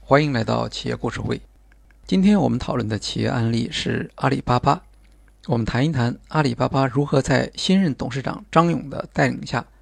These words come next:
转变为数字经济型的企业。这两天，阿里巴巴在庆祝公司成立二十周年。这次的庆祝活动比较特别，因为它的重点不是企业回顾，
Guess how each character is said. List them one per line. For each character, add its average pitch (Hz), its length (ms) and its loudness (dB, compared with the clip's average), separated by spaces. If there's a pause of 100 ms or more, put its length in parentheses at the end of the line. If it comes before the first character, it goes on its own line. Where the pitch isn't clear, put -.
(600)
转 113 240 2
变 139 220 2
为 107 180 0
数 196 260 4
字 - 200 -4
经 127 180 -4
济 117 100 -4
型 113 220 -8
的 113 60 -8
企 - 220 -8
业。 120 180 -12 (1000)
这 254 120 4
两 131 180 4
天， 135 360 0
阿 165 100 2
里 156 100 4
巴 139 160 2
巴 151 160 4
在 139 260 2
庆 143 320 -4
祝 127 220 -2 (100)
公 156 200 0
司 175 160 0
成 139 260 -4
立 143 120 -2
二 - 200 -2
十 127 80 -2
周 165 180 2
年。 117 280 -2 (1120)
这 262 160 6
次 185 140 0
的 147 100 4
庆 165 180 0
祝 143 120 4
活 - 160 2
动 - 200 -2 (280)
比 143 100 -2
较 143 140 2
特 - 180 -2
别， - 260 -6 (760)
因 165 120 4
为 180 100 6
它 185 160 0
的 180 120 4
重 180 240 2
点 - 180 -4 (400)
不 143 100 0
是 175 140 2
企 - 280 -2
业 123 120 2
回 127 220 0
顾， 165 260 0